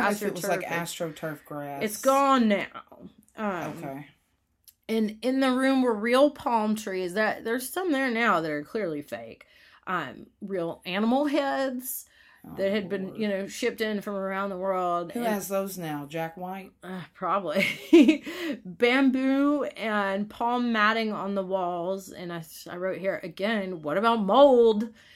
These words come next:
Speaker 2: Um, I did read, though, that they had some kind of dehumidifying system in the room, so hopefully that kept things from getting gross. But, like, it was, it was such a huge room, I don't know how you could dehumidify it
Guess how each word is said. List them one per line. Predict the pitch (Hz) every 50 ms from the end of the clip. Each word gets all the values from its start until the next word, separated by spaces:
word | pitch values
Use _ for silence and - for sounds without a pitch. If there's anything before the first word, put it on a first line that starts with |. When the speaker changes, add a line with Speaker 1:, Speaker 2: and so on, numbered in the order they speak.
| - - - - - -
Speaker 2:
Um, | - 214 208 180 156 156 -
I | - 233
did | 220 220 311 339 302
read, | 294 320 302 285 269 233
though, | 208 220 214 208
that | 196 185 -
they | 202 208
had | 226 226 220 220 214 214
some | - - 240 240 240
kind | 247 269 247 233 220
of | 196 180 175 170
dehumidifying | - - 202 202 202 196 - 214 196 190 190 190 190 - 202 180 175 175 175 165
system | - - 196 - - - 196 180 170
in | 170 170
the | 165 160
room, | 160 170 180 175 175 175 170 160 160
so | - 170 165
hopefully | 190 202 190 - - 185 175
that | 175 160 - -
kept | - 175 127 -
things | 185 180 175 165 -
from | - 170 160
getting | 156 151 156 156
gross. | 147 - 139 147 175 202 196 175 - -
But, | - - 160 151 143 - - - _ _ -
like, | 170 160 151 - -
it | 214 247 233
was, | 196 185 - _ _
it | - 208
was | 202 185 -
such | - - - 247 233 226 - 220
a | 180
huge | - - 185 165 147 156
room, | 170 170 196 233 269 285 262 226 190
I | 139 147 170
don't | 185 185 170
know | 156 123
how | 123 - - 104 175
you | 226 277 247
could | - - 151 151
dehumidify | 143 - 160 165 170 185 175 165 180 208 262 262 262 - - -
it | 135 110 90 -